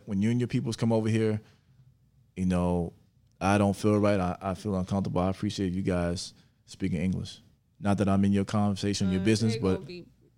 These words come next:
Speaker 1: oh well."
Speaker 2: ooh, they gonna catch an attitude.
Speaker 1: Respect that, man. Respect that. Like, you know what
Speaker 2: But
Speaker 1: I'm
Speaker 2: you
Speaker 1: saying?
Speaker 2: should. I mean, if you're in somebody else's house, you should.
Speaker 1: I don't care where you are. I don't care where you are.
Speaker 2: You, you can't tell them people what to do in their house.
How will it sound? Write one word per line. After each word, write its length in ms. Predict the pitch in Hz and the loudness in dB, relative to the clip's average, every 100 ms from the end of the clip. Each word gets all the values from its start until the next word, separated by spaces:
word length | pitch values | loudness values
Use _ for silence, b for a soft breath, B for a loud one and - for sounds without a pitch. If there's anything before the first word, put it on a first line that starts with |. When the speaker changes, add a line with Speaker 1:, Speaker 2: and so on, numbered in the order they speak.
| _ _ - | _ _ -6
Speaker 1:
oh 180 | 90 | -2
well." 340 | 92 107 127 107 | 2 2 2 0
Speaker 2:
ooh, 40 | |
they 100 | 247 | -4
gonna 120 | 214 | -10
catch 200 | - 220 | -12 -10
an 120 | - - | -8 -6
attitude. 840 | 240 262 269 269 269 262 277 330 | -6 -6 -10 -10 -10 -10 -12 -14
Speaker 1:
Respect 400 | 113 - 139 196 | -14 -2 -2 0
that, 240 | 127 98 87 | -2 -2 -2
man. 280 | 104 135 - _ _ _ - | -4 -4 -8 _ _ _ -14
Respect 380 | 65 - - - | -12 -4 -4 -4
that. 240 | - - - - | -6 -6 -12 -14
Like, 160 | 80 - _ _ | -12 -12 _ _
you 100 | 107 | -20
know 60 | 101 | -16
what 20 | |
Speaker 2:
But 120 | - | -6
Speaker 1:
I'm 60 | 104 | -2
Speaker 2:
you 60 | 107 | 0
Speaker 1:
saying? 360 | 120 185 180 | 0 -4 -10
Speaker 2:
should. 60 | - - | -12 -8
I 60 | |
mean, 480 | 247 247 247 240 233 | -6 -4 -4 -6 -8
if 180 | - 214 | -10 -8
you're 80 | 254 | -8
in 60 | 240 | -6
somebody 360 | 220 208 196 | -6 -4 -4
else's 320 | 185 180 175 - | -4 -6 -10 -10
house, 340 | 175 175 - - | -8 -8 -8 -14
you 100 | - | -14
should. 380 | - - 185 190 | -10 -8 -10 -10
Speaker 1:
I 80 | 233 | -8
don't 120 | - | -2
care 220 | 143 95 | 2 4
where 100 | 101 | 6
you 160 | 117 85 | 6 4
are. 200 | 82 85 - _ _ _ _ - _ | 0 -2 -10 _ _ _ _ -20 _
I 100 | 110 | 0
don't 140 | 104 | 0
care 140 | 90 85 | 0 0
where 120 | 92 | 2
you 180 | 92 80 | 2 0
are. 100 | 73 | -2
Speaker 2:
You, 100 | 92 | -6
you 180 | - 233 | -8 -14
can't 280 | - 226 208 | -10 -8 -6
tell 180 | 208 196 | -4 -4
them 140 | 190 | -4
people 380 | 214 196 180 180 | -6 -8 -8 -6
what 240 | 185 175 | -6 -6
to 60 | 170 | -6
do 180 | 190 180 | -6 -4
in 100 | 175 | -4
their 160 | 175 185 | -6 -6
house. 320 | 175 - | -8 -10